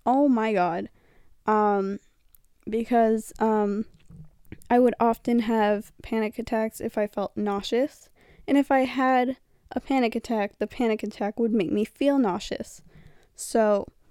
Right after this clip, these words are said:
all that, it was just a cycle that really sucked. Um, but it is totally fine. And then post-traumatic stress disorder. Um, I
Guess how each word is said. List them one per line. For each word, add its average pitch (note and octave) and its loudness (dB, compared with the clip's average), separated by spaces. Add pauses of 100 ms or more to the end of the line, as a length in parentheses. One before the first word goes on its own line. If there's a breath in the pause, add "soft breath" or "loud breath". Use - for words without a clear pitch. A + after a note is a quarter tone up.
(760)
all B3 0
that, A3+ 0
it A3+ 6
was A3 4
just G3+ 0
a A3 2
cycle G3 -2
that G3 0
really G3 -4
sucked. - -8 (1120)
Um, G#3 0
but A3+ 0
it A3 -2
is G#3 -4 (640 soft breath)
totally G3+ -6
fine. A3 -8 (520 soft breath)
And A#3+ 0
then B3 0
post-traumatic C#4 2
stress - 0
disorder. - -4 (320 soft breath)
Um, A3 0 (2000 soft breath)
I B3 0